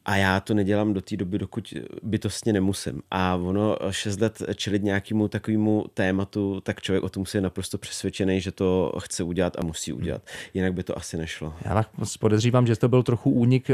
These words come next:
Speaker 2: z toho vašeho vodního vlastně, eh, velkého dokumentu. Byl to debut, eh, Central Bus Station, který se odehrával v obrovském telavivském autobusovém nádraží, což je takový svět prá-, sám pro sebe, kde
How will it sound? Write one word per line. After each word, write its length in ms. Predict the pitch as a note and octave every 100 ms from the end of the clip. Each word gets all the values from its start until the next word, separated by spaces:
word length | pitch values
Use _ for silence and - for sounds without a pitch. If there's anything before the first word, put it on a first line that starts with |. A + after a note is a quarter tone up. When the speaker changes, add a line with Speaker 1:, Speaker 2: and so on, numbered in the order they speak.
| G2+
Speaker 2:
z 120 | -
toho 360 | A2 B2 B2+ -
vašeho 580 | G2 F#2 - A2 B2+ A#2
vodního 640 | - B2+ A2 G#2+ A#2+ A2 A2+
vlastně, 400 | A2 - B2 G#2 - - - - - -
eh, 280 | F#2 F2 E2 - - - - _ _ E2+
velkého 460 | F#2+ G2+ C#3+ B2
dokumentu. 580 | C#3 A#2 B2 A#2+ A2+ B2
Byl 140 | A2+ A2
to 120 | B2+
debut, 400 | A2 G#2 B2 -
eh, 160 | A2+
Central 380 | G2 A#2+ G#2+ B2
Bus 140 | A#2 A#2
Station, 380 | A#2+ A2 B2+
který 180 | A2+ A#2
se 120 | G#2+
odehrával 420 | A#2 A#2+ A#2+ A#2+ B2+
v 80 |
obrovském 540 | B2 A#2+ A2+ - B2+ B2+
telavivském 640 | - G#2 A#2 A#2 - B2+ C#3
autobusovém 640 | A#2+ B2+ A#2 - B2+ C3+
nádraží, 580 | C3+ G#2+ G2+ F#2 E2+ D2 - - -
což 280 | - - -
je 60 | A2+
takový 300 | G#2 - A#2+
svět 320 | - B2 G#2+
prá-, 360 | - B2 C3 C#3
sám 240 | A#2+ B2+
pro 120 | B2
sebe, 300 | G#2+ A#2+ A#2
kde 300 | A#2 A#2+ B2